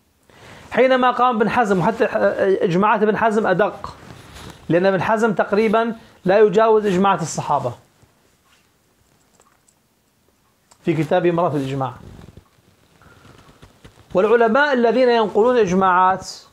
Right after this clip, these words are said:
حتى تكون إجماعات محترمة وحقيقية، لا بد من الاستقراء التام لمذاهب أهل القبلة. ماشي، حتى لو قول لا يعجبك، قول لا يعجبك أنت، لكن لا،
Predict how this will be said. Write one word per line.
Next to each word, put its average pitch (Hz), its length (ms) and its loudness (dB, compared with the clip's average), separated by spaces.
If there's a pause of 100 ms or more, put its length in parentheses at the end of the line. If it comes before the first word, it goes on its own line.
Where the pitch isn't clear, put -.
(2250)
حتى 175 240 -2
تكون 196 260 -2
إجماعات 233 380 2
محترمة 226 480 0
وحقيقية، 220 800 0 (420)
لا 180 100 2
بد 220 220 -2
من 226 80 0
الاستقراء 220 500 -2
التام 254 360 -4
لمذاهب 180 420 -2
أهل 175 120 -2
القبلة. 160 340 -8 (1700)
ماشي، 247 320 0
حتى 254 220 -2
لو 226 120 4
قول 226 240 0
لا 220 60 2
يعجبك، 185 520 -2 (1160)
قول 202 180 0
لا 254 80 4
يعجبك 196 380 0
أنت، 180 220 -2 (880)
لكن 185 240 0
لا، 254 240 0